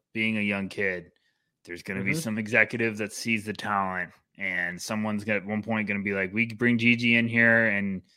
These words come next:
Speaker 1: get him to, to click. We are going to look very smart in a couple of years if everything falls into place." So.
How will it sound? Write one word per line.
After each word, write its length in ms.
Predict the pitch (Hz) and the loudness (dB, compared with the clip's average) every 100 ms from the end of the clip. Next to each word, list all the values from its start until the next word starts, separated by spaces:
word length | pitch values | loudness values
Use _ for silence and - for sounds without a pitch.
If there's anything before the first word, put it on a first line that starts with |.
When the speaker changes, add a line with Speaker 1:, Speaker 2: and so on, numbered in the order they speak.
| _ _ _ _ 110 | _ _ _ _ -4
Speaker 1:
get 200 | 120 117 | 4 4
him 320 | 110 113 110 107 | 6 2 2 2
to, 400 | 104 101 95 90 - _ _ _ _ _ _ - | 4 4 2 -2 -10 _ _ _ _ _ _ -10
to 100 | 110 | -8
click. 540 | - 117 135 - - _ _ _ _ _ - | 0 6 6 4 -14 _ _ _ _ _ -4
We 200 | 113 113 | 2 4
are 140 | 107 | 2
going 380 | 104 110 107 101 | 2 0 2 0
to 80 | 98 | -2
look 240 | 101 95 | -2 -2
very 260 | 101 101 92 | 0 2 2
smart 360 | - 110 101 | 0 -2 -2
in 60 | 90 | -2
a 40 | |
couple 260 | 87 92 95 | -4 -6 -4
of 60 | 90 | -2
years 360 | 87 82 82 | -2 -4 -6
if 120 | 95 | -6
everything 400 | 92 87 90 98 | -6 -6 -8 -10
falls 300 | 90 85 82 | -8 -8 -8
into 120 | 87 82 | -12 -10
place." 360 | 98 85 76 | -6 -6 -6
So. 240 | - 80 | -10 -10